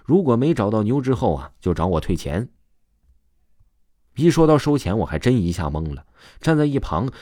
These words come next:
看热闹的宋阳对老头说：“这一卦三十块钱。”这老头犹豫了一下，就掏了三十块钱放在桌子上。临走前呢，还就又重复了一遍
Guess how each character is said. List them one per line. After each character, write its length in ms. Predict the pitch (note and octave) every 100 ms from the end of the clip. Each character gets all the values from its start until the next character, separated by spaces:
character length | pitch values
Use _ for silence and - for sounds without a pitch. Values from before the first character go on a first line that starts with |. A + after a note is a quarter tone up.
| -
看 200 | - E3+
热 340 | D3+ G#3 A3+ D#3
闹 200 | A2+ G2+
的 140 | E2+
宋 240 | - A2+
阳 280 | D#2+ C#2+ A2+ - _
对 160 | - F#2
老 160 | D2+ D#2+
头 160 | F#2+
说 300 | G#2 G#2+ - _ _ _ _ _ -
：“这 100 | G2+
一 180 | F2+ A#2+
卦 300 | B2 G#2 - _ _ _
三 340 | - - G2 F#2
十 100 | D#2+
块 140 | D#2
钱。” 300 | C#2+ C2+ B1+ _ _ _ _ _ _ _ _ _ _ _ _ _ _ _ -
这 120 | C3
老 160 | C3+ D#3
头 180 | G3+
犹 220 | C#3 A#2 D3+
豫 100 | D3
了 80 |
一 120 | A2+ G#2+
下， 220 | G#2+ F2 -
就 140 | - B2
掏 200 | - C3
了 100 | B2
三 220 | - C#3
十 80 | C3+
块 140 | C3+
钱 200 | F2+ G2
放 180 | A2+ G#2+
在 100 | F#2+
桌 200 | E2 G#2+
子 80 | F2+
上。 160 | D2+ - _ _ - -
临 140 | - F#3+
走 160 | D#3+
前 220 | A#2 F2 C#3
呢， 200 | A2+ - _ _
还 180 | - G#2+
就 140 | A#2
又 180 | B2 B2+
重 300 | G2+ - G#2
复 120 | A2
了 60 | G2+
一 140 | E2+
遍 200 | F2+ D2+